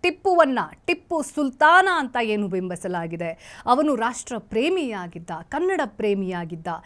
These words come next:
ಹಿಂದೂಗಳ ಬಗ್ಗೆ ಸಾಕಷ್ಟು ಸಹಿಷ್ಣು ಮನೋಭಾವನೆಯನ್ನ ಹೊಂದಿದ್ದ,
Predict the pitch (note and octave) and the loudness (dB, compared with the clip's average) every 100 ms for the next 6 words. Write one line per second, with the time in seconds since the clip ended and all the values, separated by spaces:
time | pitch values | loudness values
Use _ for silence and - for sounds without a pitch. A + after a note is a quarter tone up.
0 | - - - F4+ F4+ D4 B3 F#3+ F#3 G3 | -20 -10 -2 0 2 0 -2 -2 -6 -8
1 | - D#4 F4+ - - A#3 G3+ - D4 - | -8 -8 -8 -10 -8 -8 -8 -8 -6 -2
2 | F#4 - D#4 A3+ A3+ C4 E3+ G#3+ C4+ D4+ | -2 -2 -4 -4 -4 -6 -4 -4 -2 -2
3 | B3 F#3+ E3+ F#3+ F#3+ F3 | -4 -6 -6 -6 -6 -6